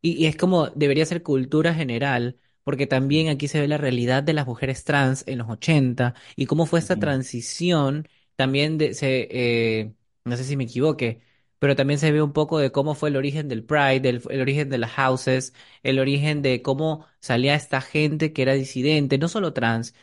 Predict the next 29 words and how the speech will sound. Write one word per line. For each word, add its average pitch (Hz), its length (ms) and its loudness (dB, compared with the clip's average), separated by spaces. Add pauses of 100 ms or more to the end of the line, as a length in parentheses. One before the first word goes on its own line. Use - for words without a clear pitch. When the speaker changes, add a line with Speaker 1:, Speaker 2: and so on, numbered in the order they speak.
Speaker 1:
sino 151 200 -4
que 180 100 -2
las 135 220 -2
madres 156 600 0
eran 220 220 -4
mujeres 147 500 -2
trans, - 580 -2 (340)
¿no? 147 420 2 (320)
Y 165 120 -2
también 190 240 -2
me 196 100 -2
pregunto, 135 840 -4 (320)
¿y 131 80 0
los 143 120 2
hombres 196 280 0
trans 208 300 -2
dónde 190 260 0
quedaban? 139 600 2
Porque 123 240 -2
me, 131 280 -2
me 139 100 0
imagino 139 540 0
que 156 120 2
de 123 160 2
seguro 147 680 0
han 123 180 0
de 117 160 2
haber 117 240 0
existido. 113 760 -2